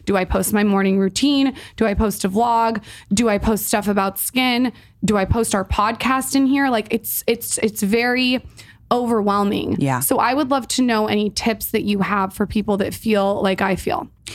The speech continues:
Speaker 2: So I, so three tips that I give people. The first one I already said, create the content that you wanna see. Like, you're on TikTok, you're, you're a consumer. What would make you stop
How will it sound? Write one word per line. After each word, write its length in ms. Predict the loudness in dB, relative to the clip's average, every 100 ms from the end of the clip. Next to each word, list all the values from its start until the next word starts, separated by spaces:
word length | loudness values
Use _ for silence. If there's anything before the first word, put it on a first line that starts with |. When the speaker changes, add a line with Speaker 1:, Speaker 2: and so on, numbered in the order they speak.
| -14 -12 -12 -10
Speaker 2:
So 300 | -2 0 2 0
I, 480 | 0 2 2 0 -2
so 260 | -4 0 0
three 720 | 0 -2 0 2 4 4 2 0
tips 420 | 0 0 -2 -2
that 120 | 0
I 100 | 0
give 180 | 0 -2
people. 280 | -2 -2 -2
The 140 | -2
first 280 | -2 -4 -2
one 120 | 0
I 80 | 0
already 240 | 0 -2
said, 300 | -4 -4 -4
create 360 | -4 -2 -2 -2
the 80 | -4
content 420 | -2 -2 -2 -2
that 40 | -2
you 140 | 0
wanna 220 | 0 -2
see. 380 | -4 -6 -8 -10 -4
Like, 260 | -4 -2
you're 160 | -2 0
on 120 | 0
TikTok, 460 | -2 -4 -2 -4 -2
you're, 260 | 0 0 -2
you're 160 | -2 -2
a 40 |
consumer. 640 | 0 -2 2 2 2 0 -4 -14 -12 -2
What 320 | 2 2 2
would 280 | 2 2 0
make 300 | 0 0 0
you 120 | -2 -2
stop 540 | -2 -2 -2 -4 -8